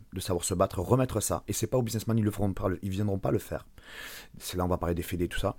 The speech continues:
C'est à nous de savoir le faire. Et là, je pense qu'il a, il a soulevé un point, c'est, et, et, et savoir entre guillemets le montrer. Et ça, ce serait par le biais des médias.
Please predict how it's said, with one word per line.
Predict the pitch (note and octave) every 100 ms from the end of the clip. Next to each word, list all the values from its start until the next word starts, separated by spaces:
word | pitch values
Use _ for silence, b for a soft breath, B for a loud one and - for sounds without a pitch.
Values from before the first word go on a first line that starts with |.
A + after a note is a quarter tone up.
| B B
C'est | A#2
à | A2+
nous | D3
de |
savoir | C3 G#2+ G2+
le |
faire. | - E2 -
Et | G2+
là, | A2 B2 D3+
je | G#2
pense | - B2+ -
qu'il | G2+
a, | F#2+ F#2
il | F2+
a | F2+
soulevé | - G2 F#2+
un | F2
point, | - C3+
c'est, | D3 A2 - -
et, | F#2 F#2
et, | - F#2+ -
et | G2
savoir | - A2 C#3+
entre | B2 -
guillemets | G2+ A2 B2+
le | A2
montrer. | G2 G2+ - - -
Et | F2+
ça, | A#2
ce | -
serait | G#2 -
par | F#2
le |
biais | E2+ G2+
des | E2+
médias. | D#2+ D2